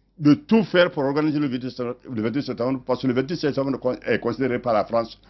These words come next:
comme une injure et une humiliation. Ça, pour eux, il faut se noircir ça. C'est tout.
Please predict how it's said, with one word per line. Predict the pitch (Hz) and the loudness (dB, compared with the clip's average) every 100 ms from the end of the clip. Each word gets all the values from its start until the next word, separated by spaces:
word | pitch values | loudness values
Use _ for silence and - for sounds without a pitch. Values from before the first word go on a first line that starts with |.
| - - | -4 0
comme | 143 | 4
une | 139 131 | 4 4
injure | 120 123 95 127 107 80 67 _ _ _ _ _ _ _ _ _ | 2 -2 -2 -4 -4 -8 -12 _ _ _ _ _ _ _ _ _
et | 123 127 | 4 6
une | 143 127 | 6 2
humiliation. | 139 131 117 117 98 - 95 - _ _ _ _ _ _ _ _ _ _ | 2 2 2 -2 -2 -6 -14 -16 _ _ _ _ _ _ _ _ _ _
Ça, | - 185 175 - _ - | 0 2 2 -2 _ 0
pour | 147 165 | 0 4
eux, | 180 196 - 151 | 4 4 -2 -14
il | |
faut | - 156 | -6 -6
se | - | -4
noircir | 123 101 107 - 107 | -4 -4 -4 -6 -8
ça. | - - - _ | -12 -20 -20 _
C'est | - 160 | -4 -2
tout. | 226 | -2